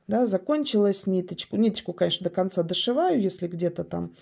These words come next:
Теперь у меня такой костяк, э, скелет, <laughs> э, сюжета как бы есть, э, на пяльцах, да, то есть, э,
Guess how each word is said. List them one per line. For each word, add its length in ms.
Теперь 320
у 40
меня 240
такой 300
костяк, 640
э, 200
скелет, 540
<laughs> 680
э, 240
сюжета 540
как 300
бы 100
есть, 520
э, 280
на 200
пяльцах, 640
да, 380
то 120
есть, 320
э, 340